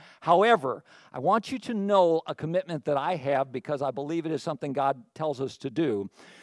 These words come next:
We are committed when we gather here on Sunday morning primarily to those two things. I wanna make sure that we can gather and worship God.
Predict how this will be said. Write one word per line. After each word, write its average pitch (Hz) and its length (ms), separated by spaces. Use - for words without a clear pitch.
We 196 240
are 277 80
committed 202 540
when 151 200
we 160 140
gather 165 340
here 170 120
on 170 120
Sunday 156 260
morning 147 520
primarily 156 540
to 143 120
those 135 240
two 139 140
things. 123 480
I 131 60
wanna 165 220
make 170 180
sure 208 220
that 170 180
we 165 160
can 208 240
gather 156 480
and 117 160
worship 135 320
God. 95 320